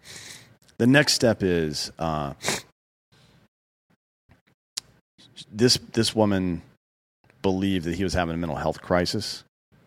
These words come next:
and needed to be admitted to the hospital for treatment. And then he was admitted to the psychiatric ward,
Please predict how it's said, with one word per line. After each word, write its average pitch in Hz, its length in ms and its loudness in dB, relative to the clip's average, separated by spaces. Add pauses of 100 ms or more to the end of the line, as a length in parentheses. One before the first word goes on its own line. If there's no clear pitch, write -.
(260)
and 87 120 -2
needed 92 220 -4
to 92 60 -6
be 80 140 -4
admitted 85 460 -4
to - 80 -6
the 67 100 -4
hospital 80 400 -2
for 73 80 -12
treatment. 87 440 -4 (300)
And 73 360 -8 (260)
then 90 120 0
he 92 120 -4
was 82 600 -2
admitted 95 300 -2
to 87 80 -6
the 76 80 -8
psychiatric 98 680 0
ward, 67 300 -4